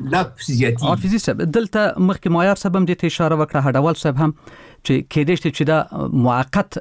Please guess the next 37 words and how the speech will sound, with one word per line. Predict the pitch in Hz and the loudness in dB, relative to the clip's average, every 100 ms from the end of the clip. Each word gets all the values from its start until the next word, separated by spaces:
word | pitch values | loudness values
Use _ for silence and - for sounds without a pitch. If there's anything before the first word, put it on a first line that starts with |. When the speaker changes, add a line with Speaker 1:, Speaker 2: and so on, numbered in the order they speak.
| - | -4
Speaker 2:
بندیز | 110 120 113 127 - | -2 0 2 0 -2
وي | 110 110 | 0 2
او | 107 123 | 2 0
وروسته، | 147 127 151 - 139 | -2 0 0 0 -2
ځکه | 117 143 127 | 0 -2 -2
چې | 139 - - - - | -2 -4 -8 -18 -4
تر | 139 | 0
انګلستاني | 131 131 175 160 175 | 0 0 2 2 0
پورې | - 143 | 0 -2
طالبانو | 131 135 123 131 117 | 0 0 0 0 0
دا | 120 | 2
مسله | 120 117 131 131 - | 2 0 0 0 0
ځنډولې | 127 127 117 120 117 110 | -2 0 2 2 2 2
ده. | 110 - - - | -2 -4 -18 -2
لیکن | 208 247 240 160 | 0 0 0 2
له | |
اقتصادي | 165 156 - 175 175 233 | 0 -2 -2 0 2 0
اړخه | 190 175 | 0 -6
چې | - | -4
تاسو | - 175 165 | -4 -2 -2
درې | 143 208 185 | 0 0 0
سره | 165 135 - _ _ - | 0 -2 -4 _ _ -2
اق-، | 143 - | -2 -2
اقتصاد، | 131 135 - 147 - 160 - | -2 -2 0 -2 0 -2 -2
اه، | 139 | -6
تخصص | 120 139 - 131 226 - | -4 -4 -2 -2 -2 0
لري. | 160 135 - - - - - | 0 0 -4 -10 -20 -20 -10
له | - 156 180 | -2 0 0
اقتصادي | - 196 196 240 | -2 -2 0 0
اړخه | 226 214 | -2 -2
فرضاً | 214 196 214 202 170 | -2 0 0 -2 -2
زه | 151 | 0
یو | 180 | 2
مثال | 160 147 196 165 | 2 0 -2 0
تاسو | 143 - | -2 -2
ته | - 104 | -4 -4
درکم. | 120 131 | -2 -4